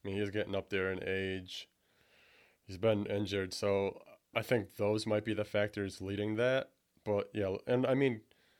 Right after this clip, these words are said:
Calvin Ridley's actually doing really good this year to kind of fill in for that role, but I think they just actually, Russell Gage just got hurt, so they're starting to get thin at receiver.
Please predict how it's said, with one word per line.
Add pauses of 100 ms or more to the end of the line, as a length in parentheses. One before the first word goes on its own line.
(200)
Calvin
Ridley's
actually
doing
really
good
this
year (1040)
to
kind
of
fill
in
for
that
role,
but
I
think
they
just
actually, (100)
Russell
Gage
just
got
hurt, (1000)
so
they're
starting
to
get
thin
at
receiver.